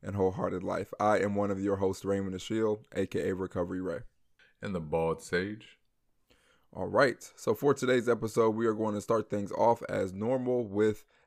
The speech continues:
Speaker 1: a mindful moment, but it's going to look a little bit different because I am going to be sharing with you all today a breathing technique that you can use when you are experiencing onset stress or anxiety. If you ever find that your mind is racing,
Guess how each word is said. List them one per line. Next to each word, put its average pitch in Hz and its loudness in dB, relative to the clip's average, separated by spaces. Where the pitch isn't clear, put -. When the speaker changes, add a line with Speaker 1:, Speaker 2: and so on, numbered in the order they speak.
Speaker 1:
a 101 -2
mindful 101 0
moment, 98 -2
but 104 2
it's 107 -6
going 139 -4
to 147 -2
look 135 2
a - -2
little 107 0
bit 95 -4
different 92 -4
because 98 0
I 117 0
am 127 -6
going 117 -4
to 101 -4
be 98 -4
sharing 139 0
with 101 -2
you 101 2
all 95 4
today 95 0
a 95 -2
breathing 123 -2
technique 107 -2
that 98 -4
you 117 -4
can 98 -6
use 120 0
when 127 -4
you 135 2
are 113 6
experiencing 104 -4
onset 110 0
stress - 0
or 98 0
anxiety. 92 -4
If 98 -10
you 101 2
ever 117 2
find 110 2
that 101 -6
your 95 -8
mind 101 0
is 90 -4
racing, 101 -2